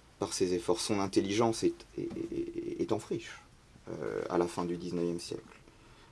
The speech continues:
Euh, qu'un pêcheur de... Qu'est-ce qu'on peut faire, si vous voulez, avec des matelots comme ça ? On va trimarder, on va boire, effectivement, jusqu'au bout de la nuit, au petit matin, jusqu'à l'épuisement pour oublier son travail harassant.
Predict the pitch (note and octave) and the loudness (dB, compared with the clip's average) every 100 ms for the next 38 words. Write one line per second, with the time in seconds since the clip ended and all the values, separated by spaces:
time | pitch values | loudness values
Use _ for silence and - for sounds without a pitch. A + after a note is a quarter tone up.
0 | - - - B2+ A#2 A2 - A2+ F#2+ F2 | -2 0 4 4 10 10 12 8 10 8
1 | - - - - - - D#2+ - - - | 6 4 -4 -4 -8 -8 -8 -4 -4 -2
2 | G2+ - F2+ F#2+ E2+ - E2+ F#2+ D2+ G2+ | -2 -2 2 2 2 0 2 4 8 8
3 | F2 G2+ G#2 - A2+ G#2 - F2 - - | 8 8 6 8 12 12 8 2 2 -2
4 | - - - - - - - G2 G#2+ A2+ | -2 -12 -14 -12 -12 -10 -4 8 10 10
5 | B2 A2 G2+ A2 A2 A2+ - C#2+ F#2 F2 | 10 10 10 12 12 12 10 4 2 4
6 | F2+ G2 A2 A2+ F#2 F2 F2+ E2+ - G2+ | 6 12 12 12 10 4 -2 -4 -4 -2
7 | G#2 A2 G#2+ G2+ F2+ G#2 F2+ F#2+ F#2 G#2 | 2 2 2 -2 2 4 6 4 4 2
8 | B2 A2 E2+ - F#2+ F2+ A2+ A2 A2+ F#2+ | 6 6 6 0 2 2 4 4 2 0
9 | F2+ - F#2 E2+ - G#2 A#2 A2 G2 G2 | 0 6 6 6 0 2 4 4 2 -2
10 | F2 F#2+ F2+ G2 - F2+ F2+ E2+ E2 - | 2 2 2 0 2 6 6 6 2 -4